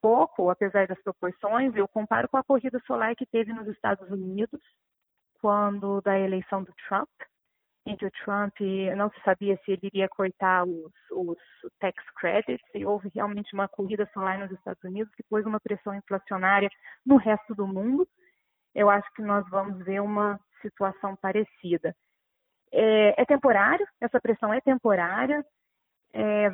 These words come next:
vai acabar resultando em um pouco mais de atraso nos projetos, e nós vamos ver que empreendedores que praticam uma estratégia de compras de longo prazo, uma estratégia de compra com alocação de liquidez,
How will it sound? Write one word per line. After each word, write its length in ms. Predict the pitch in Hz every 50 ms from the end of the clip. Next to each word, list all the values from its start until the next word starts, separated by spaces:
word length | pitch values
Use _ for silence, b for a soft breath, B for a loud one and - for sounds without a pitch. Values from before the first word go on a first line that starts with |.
| 185 -
vai 240 | 226 220 233 240 240
acabar 320 | 233 240 226 214 196 233
resultando 600 | 226 247 226 - 220 - - 226 214 208 208 202
em 60 | 202
um 80 | 202 202
pouco 280 | - - 311 302 294 262
mais 200 | 233 226 226 226
de 40 | -
atraso 480 | 185 - - 214 196 202 262 311 294
nos 180 | 269 247 220 - _
projetos, 500 | - 196 185 175 175 175 240 302 - b b b b b b b _ _ _ _ _ _ _ _ _ _ _ _ _
e 140 | - 240 240
nós 180 | 240 240 233 233
vamos 240 | 233 240 233 233 -
ver 160 | - 226 226 -
que 100 | - 233
empreendedores 840 | 226 - 233 220 220 220 220 226 208 185 214 214 233 233 233 233 - - - -
que 240 | - 220 220 220 -
praticam 960 | _ - 220 220 214 - - - - - - 190 185 180 - _ - 190 180
uma 260 | 190 185 185 185 185
estratégia 680 | 185 - - - 190 185 - - 196 196 196 190 196
de 140 | 190 - 202 - _
compras 460 | _ 208 190 190 185 - 190 185 170
de 80 | - 175
longo 240 | 180 185 180 170 _ _ _
prazo, 800 | - 170 170 185 208 214 208 202 202 170 - - 160 165 165 151 -
uma 140 | _ 185 185
estratégia 480 | 180 - - 180 175 - 196 190 196 185
de 100 | - 185 -
compra 340 | - - 190 185 - 185 - _
com 80 | 196 190
alocação 480 | 190 190 - - 190 180 - - 190
de 100 | 190 - -
liquidez, 720 | 196 - - - 185 - - 175 180 202 208 208 196 190